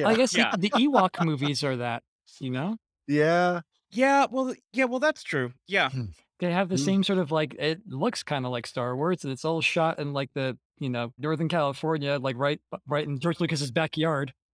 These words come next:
Speaker 1: If you look really hard, you can see, like, Francis Ford Coppola drinking wine on, like, a hill in the background.
Speaker 2: <laughs>
Speaker 1: I'm making that up, I have no idea. I, I had a question though, 'cause in my head, I'm thinking, like, "Okay,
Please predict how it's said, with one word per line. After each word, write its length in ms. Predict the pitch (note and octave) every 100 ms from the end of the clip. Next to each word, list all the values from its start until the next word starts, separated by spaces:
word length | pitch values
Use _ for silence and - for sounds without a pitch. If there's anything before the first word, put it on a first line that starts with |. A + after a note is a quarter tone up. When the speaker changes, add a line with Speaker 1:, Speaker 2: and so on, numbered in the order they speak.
| -
Speaker 1:
If 140 | F#3
you 100 | G3
look 140 | G#3 F#3+
really 180 | G#3+
hard, 320 | G3 F3 F#3 D#3
you 60 |
can 100 | D#3
see, 200 | - E3+
like, 220 | D3 D3
Francis 300 | - D#3 C3+
Ford 160 | C#3+ D#3
Coppola 280 | D3+ D3 C#3+
drinking 380 | D3 C3+ D3 B2+
wine 260 | C3+ C3+
on, 80 | B2
like, 140 | A#2+
a 60 | B2
hill 260 | A2+ C3 B2
in 60 |
the 60 | B2
background. 420 | B2 A#2 - B2
Speaker 2:
<laughs> 40 | A3+
Speaker 1:
I'm 120 | C#3+
making 220 | D#3+ D3
that 140 | B2+ A2+
up, 100 | G#2+
I 60 |
have 120 | A2+ G#2
no 120 | G#2
idea. 180 | G#2 - _ _
I, 140 | E3+ F#3+ D#4+
I 80 | G3
had 200 | F#3+ B3
a 60 |
question 480 | - B3 - G#3 D#3+
though, 220 | C3 A#2 B2 _ -
'cause 240 | F3+ D3+
in 120 | F3+
my 140 | E3+ E3
head, 200 | F3+ F#3+
I'm 120 | E3
thinking, 400 | D#3+ F3+ F3 E3
like, 260 | D3 C#3 -
"Okay, 420 | D#3+ - C#3 B2